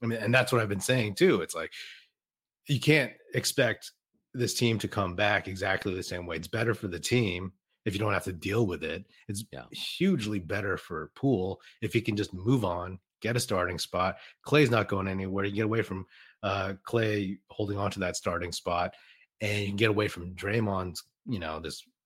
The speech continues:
Speaker 1: hovering over you, this cloud that, again, do you think that there is a, an arena that Poole played in where no one <laughs> said anything about it to him from the crowd? You know what I mean?
Speaker 2: Yeah,
Speaker 1: Or
Speaker 2: for
Speaker 1: other
Speaker 2: sure.
Speaker 1: players didn't say anything to him about it.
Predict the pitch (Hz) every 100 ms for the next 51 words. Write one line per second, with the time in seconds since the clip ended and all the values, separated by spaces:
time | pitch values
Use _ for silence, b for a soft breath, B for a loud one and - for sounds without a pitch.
0 | _ 69 - 117 107 95 107 127 101 92
1 | 92 85 - 107 120 98 95 87 92 -
2 | B B B _ _ _ _ - 107 143
3 | 92 - _ _ - 151 117 113 95 151
4 | 139 123 113 123 131 113 - 120 107 101
5 | 95 _ _ _ _ _ _ - 120 110
6 | 117 139 113 104 104 - 120 104 135 139
7 | 117 110 101 92 95 107 139 120 98 98
8 | - 127 - 185 254 - 269 233 139 156
9 | 208 143 175 165 151 143 135 127 131 127
10 | 107 98 107 117 127 139 156 156 78 -
11 | - 143 127 139 127 131 131 123 120 120
12 | 120 127 113 110 107 104 113 101 101 98
13 | 98